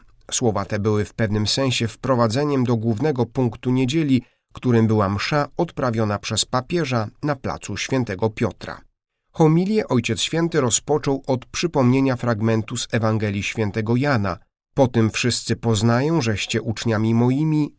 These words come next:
jeżeli będziecie się wzajemnie miłowali". Nawiązując do tego cytatu, wskazał, że ludzie będą rozpoznawać uczniów Jezusa po tym, jak się nawzajem miłują.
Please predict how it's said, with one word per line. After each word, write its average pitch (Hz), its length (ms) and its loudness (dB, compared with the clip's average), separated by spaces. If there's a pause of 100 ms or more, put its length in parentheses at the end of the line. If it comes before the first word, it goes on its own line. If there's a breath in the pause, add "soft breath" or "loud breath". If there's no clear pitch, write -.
jeżeli 165 440 2
będziecie 127 500 0
się 113 200 -2
wzajemnie 101 760 -2
miłowali". 110 720 2 (340)
Nawiązując 110 680 2
do 110 120 0
tego 110 280 0
cytatu, 123 520 -2
wskazał, 147 800 0
że 127 200 0
ludzie 156 340 0
będą 131 400 2
rozpoznawać 123 840 -2
uczniów 117 420 0
Jezusa 117 540 0 (140)
po 165 120 -2
tym, 127 280 -2 (120)
jak 160 240 -2
się 127 160 -2
nawzajem 104 680 0
miłują. 117 540 2